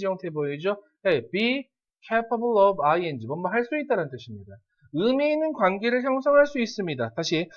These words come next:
우리의 마음은 정말로 의미 있는 관계를 형성할 수 있습니다.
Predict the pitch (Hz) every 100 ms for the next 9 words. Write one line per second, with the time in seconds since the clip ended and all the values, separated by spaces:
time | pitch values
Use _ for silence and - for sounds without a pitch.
0 | - - 165 190 226 233 247 - - _
1 | _ _ _ _ _ _ _ _ _ 135
2 | 135 190 196 143 120 - 147 143 170 160
3 | 151 233 - _ _ _ _ _ - 170
4 | 214 233 233 240 196 196 202 220 247 233
5 | 247 247 240 262 220 220 156 104 98